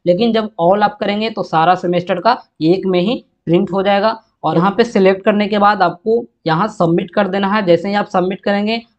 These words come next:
आपका ग्रेड कार्ड है वो नीचे डाउनलोड हो जाएगा और उसके बाद आप चाहे तो इसका यूज़ कर सकते हैं या फिर अपने पास रखे रहें, जब भी ज़रूरत पड़े आप उसे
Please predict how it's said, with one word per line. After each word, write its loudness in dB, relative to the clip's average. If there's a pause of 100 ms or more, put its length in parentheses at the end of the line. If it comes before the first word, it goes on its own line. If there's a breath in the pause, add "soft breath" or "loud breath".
आपका 0
ग्रेड 2
कार्ड 2
है -4 (180)
वो 2
नीचे 2
डाउनलोड 0 (280)
हो 4
जाएगा 0 (180)
और -2
उसके -2
बाद 2
आप -6
चाहे 0
तो -6
इसका -2
यूज़ 2
कर 0
सकते -6
हैं -4 (300 soft breath)
या 0
फिर 4
अपने -2
पास 2 (180)
रखे 2
रहें, 0
जब 2
भी -2
ज़रूरत 0
पड़े -2 (140)
आप -2
उसे -2